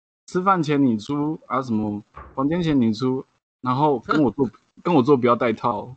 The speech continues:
干你啊，又射里面去。我靠北，你们怎么把他约出来？干，然后他们就不理他啦，<laughs> 整个就躲在朋友家顶楼，然后就看着他从捷运站门口走出来，他说：“你们在哪？”“嗯，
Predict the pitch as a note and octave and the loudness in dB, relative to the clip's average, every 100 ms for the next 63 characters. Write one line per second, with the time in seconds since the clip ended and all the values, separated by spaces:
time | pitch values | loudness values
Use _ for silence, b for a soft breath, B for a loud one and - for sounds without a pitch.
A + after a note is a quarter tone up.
0 | - A#2+ A2 A2+ A2 B2+ A2+ C3+ A#2+ A2 | -10 -6 -4 -4 -2 -2 -2 0 0 0
1 | A2 A2 A2 A#2+ G3 - - - E4 D#4+ | -2 -4 -6 -10 -12 -12 -8 -4 -2 0
2 | D#4+ C#4 D#4 C#4+ C4+ C#4+ C#4 C#4+ D4+ B3+ | 4 6 6 4 2 2 -2 -2 -2 -4
3 | D4+ D4 B3 A3+ A3+ - A#3 - B B | -2 0 0 0 -4 -4 -4 -4 B B
4 | B G3+ C#4 C4+ C#4 F4 G#4 C4+ G3+ A#3+ | B 0 4 6 4 0 0 0 4 4
5 | B3+ C4 G#3 F3+ E3 E3+ G3+ A#3 D3 F3 | 6 4 2 2 2 4 2 0 2 2
6 | G3+ - F3 C#3 E3 F3+ D#3 A2+ G#2+ A2 | 2 0 0 0 0 0 0 0 0 -4
7 | A#2 D3 E3+ E3+ - E3+ D3+ C#3+ D#3+ - | -4 -4 -2 -4 -4 -2 -2 0 0 0
8 | C3+ C3+ C3 C#3+ D#3+ C3 B2 B2+ C3 A2+ | 0 2 4 4 4 4 4 2 0 -4
9 | G#2+ B2 A2 A#2+ D#3+ C#4+ B3+ A3 D#4 C4 | -4 -4 -2 -2 0 2 4 4 4 4
10 | G3+ C#3+ - C#3 | 4 2 0 -8